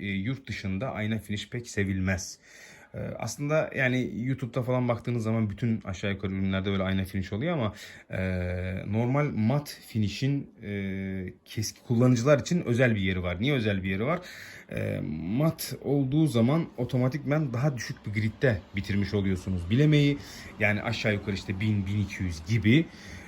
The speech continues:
Ee, çapağı asla deri masat, işte şu bu kullanmadan, zaten deriye tamamen karşıyım, o ayrı bir durum. Ee, kullanmadan, e, çapağı komple sıfırlamanız gerekiyor ve elde etmiş olduğumuz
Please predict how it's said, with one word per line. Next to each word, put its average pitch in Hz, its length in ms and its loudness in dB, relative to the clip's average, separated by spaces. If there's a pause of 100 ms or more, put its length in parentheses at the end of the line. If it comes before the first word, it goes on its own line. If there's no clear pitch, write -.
(120)
Ee, 90 580 -2 (100)
çapağı 156 680 6
asla 131 480 2
deri 123 180 6
masat, 120 520 0
işte - 260 -6
şu 110 340 -2
bu 113 140 0
kullanmadan, 113 640 2
zaten 104 320 0
deriye 98 220 4
tamamen 98 380 0
karşıyım, 95 420 0
o 95 80 2
ayrı 92 200 0
bir 82 60 -8
durum. 117 220 -2 (520)
Ee, 101 160 0
kullanmadan, 143 840 2
e, 110 180 -2
çapağı 120 440 0
komple 104 300 0
sıfırlamanız 135 680 2
gerekiyor 156 540 2 (220)
ve 110 80 0
elde 127 380 4
etmiş 156 300 -2
olduğumuz 135 680 0